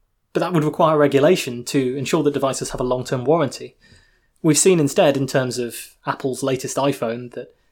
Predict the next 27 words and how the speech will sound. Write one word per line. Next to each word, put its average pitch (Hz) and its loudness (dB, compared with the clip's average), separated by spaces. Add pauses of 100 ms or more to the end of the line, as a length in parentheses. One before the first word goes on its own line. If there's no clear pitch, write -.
(100)
people 160 -2
prefer 160 2
devices 127 -4
to 127 -8
be 120 -10 (320)
built 135 0
and 127 -4
used 127 -6
for 139 -2
a 127 -6
couple 139 -2
of 120 -2
years 120 -4
and 135 -6
then 123 -4
replaced 135 -4
by 127 -8
new 151 2
ones 120 -6
because - -8
it - -6
guarantees 123 -4
them 120 -6
this 117 -10
constant 131 -8 (180)
revenue 127 -4
stream. 123 -14